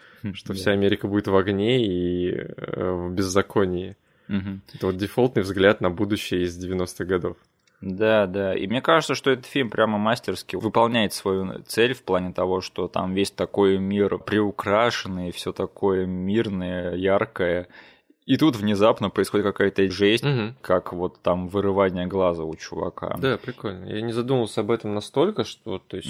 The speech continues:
Speaker 1: Мгм.
Speaker 2: не знаю, возможно, времени достаточно прошло с просмотра, но сейчас, вот окинув на это всё общий такой взгляд,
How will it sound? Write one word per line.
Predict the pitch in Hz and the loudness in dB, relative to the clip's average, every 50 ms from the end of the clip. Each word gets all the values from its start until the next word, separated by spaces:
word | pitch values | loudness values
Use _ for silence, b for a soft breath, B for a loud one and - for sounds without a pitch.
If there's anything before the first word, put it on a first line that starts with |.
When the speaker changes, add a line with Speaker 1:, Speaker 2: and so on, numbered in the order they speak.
| 92 92 | -8 -8
Speaker 1:
Мгм. | 101 87 | -6 -8
Speaker 2:
не | 90 90 | -8 -6
знаю, | 90 87 90 | -6 -4 -4
возможно, | 95 98 120 123 107 117 104 95 | -2 -2 -2 -2 -2 -2 -4 -4
времени | 87 95 101 110 107 101 95 92 | -2 0 0 2 2 2 0 -2
достаточно | 87 90 - - 107 95 - - | -4 -6 -8 -8 -10 -10 -10 -10
прошло | - 104 - - - - 101 98 101 - - _ - | -10 -10 -10 -10 -10 -8 -6 -6 -8 -10 -14 _ -20
с | - - - - | -14 -14 -14 -12
просмотра, | - - 98 - - 117 113 123 147 - - 92 - B B B B B B | -10 -10 -10 -10 -8 -6 -6 -6 -4 -2 -4 -4 -4 B B B B B B
но | - | -10
сейчас, | 98 - - - - 98 101 - - | -8 -8 -8 -6 -2 -2 -2 -2 -4
вот | 101 - - | -8 -8 -8
окинув | 92 _ - 104 95 92 - - - | -10 _ -8 -8 -8 -8 -8 -10 -10
на | 95 | -8
это | 92 95 - 95 95 | -8 -6 -8 -10 -12
всё | - - - 98 92 98 120 - - | -12 -12 -10 -10 -8 -8 -8 -8 -4
общий | 110 101 - - - - - | -4 -4 -4 -4 -14 -14 -12
такой | - - - - - | -14 -14 -12 -12 -12
взгляд, | 123 120 - 98 98 110 120 | -10 -8 -6 -4 -4 -4 -4